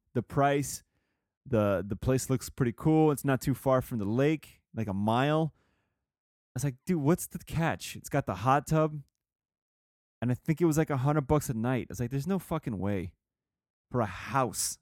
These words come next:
<laughs> all right? And, uh, I click on it, and it's like, "Yeah,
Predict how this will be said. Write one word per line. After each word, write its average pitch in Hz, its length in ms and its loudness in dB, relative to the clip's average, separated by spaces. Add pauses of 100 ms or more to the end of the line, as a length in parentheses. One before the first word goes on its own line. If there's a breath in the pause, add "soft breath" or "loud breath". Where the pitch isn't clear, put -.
<laughs> - 120 -16
all 127 160 0
right? 175 280 2 (1400)
And, 131 300 -2
uh, 127 80 2
I 123 140 2
click 175 340 0
on 120 160 2
it, 117 200 -2 (800)
and 143 140 0
it's 139 180 -4
like, 139 280 2
"Yeah, 151 380 4